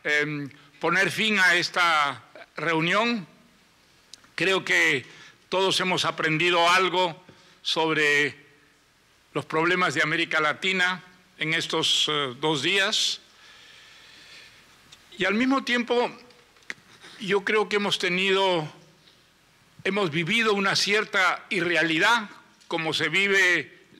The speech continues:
leyendo las novelas, eh, porque la verdad es que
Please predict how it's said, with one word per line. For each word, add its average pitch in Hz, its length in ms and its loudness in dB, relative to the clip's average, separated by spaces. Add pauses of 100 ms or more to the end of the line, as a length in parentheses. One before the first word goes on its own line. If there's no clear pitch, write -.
leyendo 156 1000 -2
las 143 220 -6
novelas, 180 760 -2 (1400)
eh, 135 400 -4 (380)
porque 185 640 -2 (1120)
la 180 200 0
verdad 196 540 0 (1300)
es 196 260 -2
que 196 720 -2